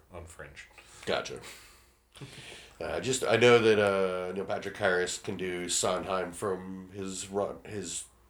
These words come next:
Speaker 2: version of Company.
Speaker 1: Mm. Actually,
Speaker 2: Mm-hmm.
Speaker 1: it's weird.
Speaker 2: Quite good.
Speaker 1: I, it, it's so weird, like, 'cause I, I've been obsessed with that one episode of Documentary Now, and so I've been going through all these different versions of being alive.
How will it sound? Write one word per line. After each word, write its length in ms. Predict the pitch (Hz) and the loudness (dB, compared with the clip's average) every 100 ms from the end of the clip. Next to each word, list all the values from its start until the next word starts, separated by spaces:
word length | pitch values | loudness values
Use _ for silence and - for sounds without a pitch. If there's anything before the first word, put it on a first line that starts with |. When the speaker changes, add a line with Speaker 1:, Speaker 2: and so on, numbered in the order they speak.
| _ _ - | _ _ -4
Speaker 2:
version 260 | 92 101 | -4 -4
of 60 | 98 | -2
Company. 460 | 170 185 - - - _ | 0 0 -2 -10 -18 _
Speaker 1:
Mm. 240 | 110 98 87 _ _ - - - - | -12 -10 -12 _ _ -20 -20 -20 -12
Actually, 320 | 107 - - 104 | -10 0 0 0
Speaker 2:
Mm-hmm. 80 | - - - | -10 -20 -10
Speaker 1:
it's 200 | 143 - | -8 -6
weird. 200 | 147 151 | -2 6
Speaker 2:
Quite 180 | 190 - | 6 4
good. 220 | 101 - - - - - _ - | -2 -8 -10 -20 -20 -20 _ -2
Speaker 1:
I, 80 | 139 | -2
it, 320 | - 131 - | 0 0 -2
it's 160 | 120 - | -2 0
so 200 | 147 143 | 2 2
weird, 560 | 117 107 104 101 90 | 2 -2 -2 -6 -6
like, 340 | 101 95 92 - | -4 -4 -4 -10
'cause 300 | 110 95 - 101 | -6 -6 -6 -4
I, 120 | 95 | -2
I've 240 | 95 95 | -2 -6
been 120 | 95 95 | -6 -6
obsessed 480 | 90 - 98 92 | -6 -2 0 -2
with 120 | 95 101 | -4 -2
that 200 | 92 90 | -2 -2
one 180 | 90 | -4
episode 440 | 90 92 90 95 87 | -4 -6 -6 -6 -6
of 120 | 82 | -8
Documentary 720 | 90 85 - 90 87 87 87 | -6 -6 -6 -8 -8 -8 -8
Now, 360 | 85 82 80 80 | -8 -6 -6 -8
and 100 | 80 | -8
so 160 | - 85 | -8 -8
I've 120 | 85 | -8
been 140 | 87 | -10
going 260 | 85 85 85 | -8 -8 -10
through 400 | 82 - 90 87 | -14 -8 -4 -2
all 100 | 82 | -4
these 240 | 85 85 - | -6 -10 -12
different 460 | 90 82 90 90 - | -12 -12 -12 -14 -10
versions 480 | 85 85 90 87 | -10 -10 -12 -14
of 120 | 82 87 | -16 -10
being 300 | 87 85 82 | -10 -8 -8
alive. 440 | 82 85 85 | -8 -8 -8